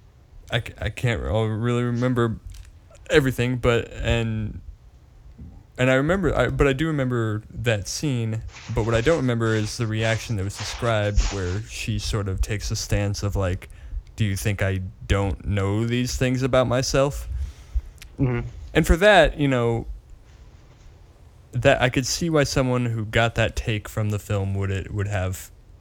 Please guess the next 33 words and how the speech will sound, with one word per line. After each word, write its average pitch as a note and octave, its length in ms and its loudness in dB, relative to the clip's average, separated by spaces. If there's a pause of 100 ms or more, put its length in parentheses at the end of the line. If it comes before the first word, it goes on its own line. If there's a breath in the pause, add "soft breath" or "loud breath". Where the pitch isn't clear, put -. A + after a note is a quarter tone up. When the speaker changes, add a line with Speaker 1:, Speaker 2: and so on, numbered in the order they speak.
(160)
Speaker 1:
had G#2+ 200 -2
a G2 40 -2
much G2+ 600 -2
different, F#2 800 -4 (460)
uh, C3+ 80 0
well, A#2+ 140 4
a A2+ 40 4
much A#2 240 0
more G2+ 260 0
positive G2 520 2
experience F#2+ 560 2
than F2+ 120 -2
I F2+ 120 -2
did, - 260 -2
so. - 260 0 (320 loud breath)
Speaker 2:
Here, G3+ 240 10
here's, F3 360 10
here's E3 340 8
where C3 380 12
I B2 140 8
will A#2 180 8
draw A2 200 10
the G#2+ 60 8
line, G#2+ 380 6
and A2+ 340 4
this A2 200 2
is, A2 160 6
mind A2 260 6
you, A2+ 120 8
based A2 300 8
on G#2+ 120 8
a A2 60 10
viewing, G#2 520 6